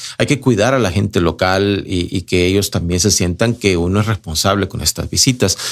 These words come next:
Así que los protocolos que se han establecido por, por las instituciones de, de salud son las que hay que seguir, ¿verdad? Y en el caso particular de los viajes en lancha, como ya decía antes,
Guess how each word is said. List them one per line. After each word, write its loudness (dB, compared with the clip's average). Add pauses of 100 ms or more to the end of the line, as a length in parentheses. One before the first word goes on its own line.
(140)
Así 2
que 2
los 2
protocolos 2
que 2
se 2
han 2
establecido 2
por, 0
por -8
las 0
instituciones 2
de, -2
de -4
salud 0 (260)
son 0
las 2
que 0
hay 2
que 2
seguir, 4
¿verdad? 0
Y 2
en 4
el 2
caso 0
particular 2
de 2
los 2
viajes 2
en 4
lancha, 0
como -2
ya -2
decía 2
antes, -2